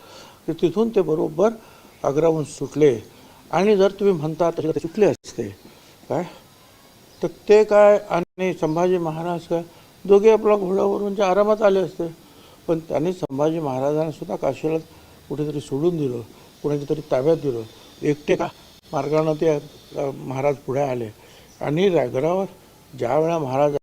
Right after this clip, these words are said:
आले, त्यावेळेला जिजामाता विचारतात की, "शंभूराजे कुठे आहेत?" काय, आणि त्यांच्या डोळ्यात पाणी येतं. हा इतिहास आहे. आणि आता हे इतिहास तुम्ही आम्ही बदलणारे कोण?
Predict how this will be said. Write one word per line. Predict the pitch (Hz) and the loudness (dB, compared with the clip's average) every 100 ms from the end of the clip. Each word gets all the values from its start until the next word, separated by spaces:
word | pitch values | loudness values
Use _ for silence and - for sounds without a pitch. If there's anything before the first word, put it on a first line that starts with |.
| _ | _
आले, | 117 131 180 | -6 -4 -4
त्यावेळेला | 180 139 143 151 165 | -4 -4 -2 -4 -6
जिजामाता | 135 143 139 139 151 | -4 -4 -4 -4 -4
विचारतात | 123 131 139 180 220 - - - - | -4 -6 -6 -6 -6 -8 -20 -20 -14
की, | - | -8
"शंभूराजे | 117 135 175 185 220 | -4 -2 -2 -2 -8
कुठे | 190 240 | -4 -2
आहेत?" | 220 147 - _ - _ _ _ _ _ _ - | -2 -4 -14 _ -20 _ _ _ _ _ _ -8
काय, | 135 202 - - 143 | -4 -4 -6 -18 -10
आणि | 135 | -6
त्यांच्या | 160 208 | -2 0
डोळ्यात | 214 240 | 2 0
पाणी | - 170 180 | -2 -4 -4
येतं. | - _ 156 131 | -6 _ -14 -8
हा | 160 269 | -2 0
इतिहास | 214 277 - 311 | 2 0 -4 -2
आहे. | 226 214 202 - - - | -2 -2 -6 -16 -20 -10
आणि | - 208 | -2 0
आता | 196 240 | 0 4
हे | 214 220 | 4 2
इतिहास | - - 180 220 220 202 - - - - | -4 -12 0 2 2 -2 -18 -20 -20 -2
तुम्ही | 202 220 | 4 6
आम्ही | 220 214 | 6 6
बदलणारे | 202 214 214 214 | 8 8 8 6
कोण? | 214 208 196 | 4 6 4